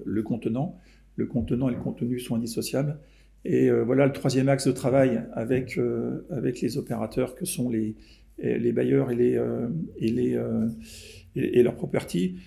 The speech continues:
Ce que j'aime bien, je vais le dire maintenant, ce que j'aime bien, euh, ce que j'aime bien dire quand je suis un peu prétentieux, c'est que un, un bon locataire choisit ses immeubles, euh, sous-entendu, choisit aussi ses propriétaires et ses bailleurs. Un bon locataire choisit ses bailleurs.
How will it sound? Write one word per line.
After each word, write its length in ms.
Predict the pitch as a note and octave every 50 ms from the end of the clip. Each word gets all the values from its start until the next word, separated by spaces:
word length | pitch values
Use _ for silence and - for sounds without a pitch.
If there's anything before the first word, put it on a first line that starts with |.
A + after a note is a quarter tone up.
| - - _
Ce 120 | - - -
que 120 | - F#3
j'aime 220 | C#3+ B2+ D3+ D3+ D3
bien, 260 | D3+ E3+ E3 E3+ E3
je 80 | D3
vais 60 | C#3+ D3
le 60 | C#3
dire 100 | D3+ C#3
maintenant, 300 | D3 D3 - F3+ F3+ F#3
ce 80 | F3+
que 80 | - D3+
j'aime 220 | C3+ D#3 D#3 D3+
bien, 360 | C#3+ C#3+ D#3+ E3 E3 E3+ D#3 C#3
euh, 840 | C#3 C3 B2+ C3 B2+ B2 B2 B2 B2 B2+ B2+ B2 - - - - D3+
ce 100 | - -
que 120 | - D3
j'aime 160 | C3 E3 E3
bien 160 | D#3 F3 F#3 F#3
dire 260 | F3+ G3 G#3 - -
quand 140 | - C3 C3+
je 100 | C3 C3+
suis 180 | C3 - - C3
un 40 |
peu 260 | B2+ - C#3+ C3+ C3 C3
prétentieux, 460 | - - - C#3 C3 - - - -
c'est 200 | - - C3+ -
que 240 | - C3 B2+ B2 - - - - - - - - - -
un, 260 | - D3 C3 B2+ C3 -
un 140 | C3 B2+ B2+
bon 200 | B2+ D3 F3+ F#3
locataire 680 | E3+ D#3 D3 - - - - - E3+ E3+ F3+ F#3+ F#3+ E3
choisit 600 | - - - - F3 E3 D3 E3+ F#3+ F#3+ G3 - - - - - - - - - - - - - _ -
ses 380 | - - - - C#3+ C#3 B2+ D3
immeubles, 480 | D3 D3+ E3 F#3 G3 F#3+ C#3 A#2 - - - - - - - - - - _ -
euh, 300 | - C3 C3 C3+ C3 C3
sous-entendu, 560 | B2+ - - D3 C#3+ C#3+ C#3 F#3+ D#3 D#3 F3 F3+
choisit 380 | F3+ - - D#3 D3+ D#3+ D#3
aussi 240 | D3+ D3 - - F3
ses 220 | E3+ - - F3
propriétaires 580 | D3+ - D#3+ - - D3 C#3+ D3 D3 D#3+ D#3+ D#3
et 60 | C3+
ses 180 | B2 - C#3+ B2
bailleurs. 320 | C#3 C3+ B2+ B2+ A2+ A2
Un 40 | A2+
bon 120 | B2+ D#3
locataire 340 | D3+ C#3+ C#3 C#3+ C3+ - D#3
choisit 260 | - - C#3+ C#3 D#3+
ses 140 | D3+ - -
bailleurs. 420 | B2+ B2+ A#2+ A#2+ A#2+ C#3+ D#3+ E3